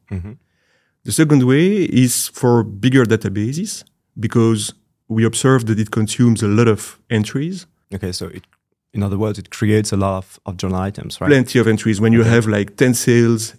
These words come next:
Speaker 2: you want to spread them towards twelve periods,
Speaker 1: Mm-hmm.
Speaker 2: ten times twelve, it's, uh, a hundred and twenty.
Speaker 1: Mm-hmm.
Speaker 2: So it, it can, it's, it's, uh,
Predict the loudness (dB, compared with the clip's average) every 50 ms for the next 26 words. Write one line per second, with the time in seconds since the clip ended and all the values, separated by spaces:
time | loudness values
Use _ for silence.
0 | _ _ -4 -2 0 2 2 2 0 0 -4 -6 -12 -8 -4 -4 -2 -2 -2 -4
1 | -4 -6 -10 _ _ _ -14 -12 -6 0 0 0 2 2 2 2 4 4 4 4
2 | 2 -2 -6 -10 _ _ _ _ -2 0 0 2 0 -2 -2 -6 -10 -18 _ -8
3 | 0 0 0 0 0 -2 0 0 2 2 2 0 -2 -4 -6 -12 -14 -12 -12 -10
4 | -10 -10 -8 -2 0 0 0 0 0 -2 -4 -4 -4 -4 -2 0 2 2 2 2
5 | 0 -4 -4 -6 -12 -18 _ _ _ _ _ _ -4 -4 -2 0 0 2 4 4
6 | 2 2 2 0 0 0 -2 -4 -4 -4 -6 -10 -12 -14 _ -12 -10 -8 -8 -8
7 | -6 0 2 2 2 2 -2 _ _ _ _ -8 -8 -8 -6 0 2 4 4 4
8 | 2 -2 -6 -6 -8 -10 -6 -6 -6 -4 -4 -6 -2 0 0 0 0 -2 -4 -6
9 | -8 -12